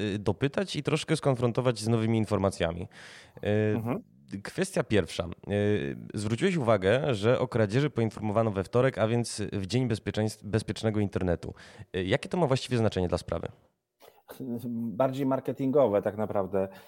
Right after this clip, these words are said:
Speaker 2: Znaczy, generalnie powiedzmy tak, e, już wiemy, że w ten dzień nastąpiło bardzo wiele włamań do różnych instytucji. E, e, nie ma jeszcze takiego zbiorczego raportu ty-, tych słynnych certów, które nadzorują tego typu problemy, ale,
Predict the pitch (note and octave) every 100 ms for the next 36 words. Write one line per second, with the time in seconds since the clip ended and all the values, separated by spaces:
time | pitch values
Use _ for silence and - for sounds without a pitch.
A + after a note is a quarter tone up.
0 | - - G#2 A#2+ A2+ A#2+ C#3 D#3 C#3 B2+
1 | A#2 B2 G2 E2+ - F2 F#2+ F#2 F#2 A2+
2 | B2+ B2+ C3 C3+ A#2 A2 G#2 A2 - A#2
3 | A2+ A2 A#2 A#2 A2 - A2 A#2 A2 F#2+
4 | G#2+ G#2+ G#2+ G2+ G#2+ G#2+ G2+ G#2+ G#2+ G2
5 | G#2 A2 G2+ G2+ - F2+ E2 - D#2+ _
6 | _ - - - _ - G2 G2 G2+ A2
7 | G#2+ A2+ B2+ C#3+ A#2+ - B2+ A#2 A2+ G#2+
8 | A2+ B2 A#2 A2+ A#2+ A#2 - G#2 G2+ G2
9 | G2 G2 G2 F#2+ F#2+ D#2+ - - - G2+
10 | - G#2+ A2 - A#2+ A2+ G2+ G#2 - G#2
11 | G#2+ G#2 G2+ G#2+ B2 B2+ G#2+ G2 G2 G2+
12 | G2 F#2+ F#2 F#2 A2 - - _ _ _
13 | - G#2 A2 A2 A2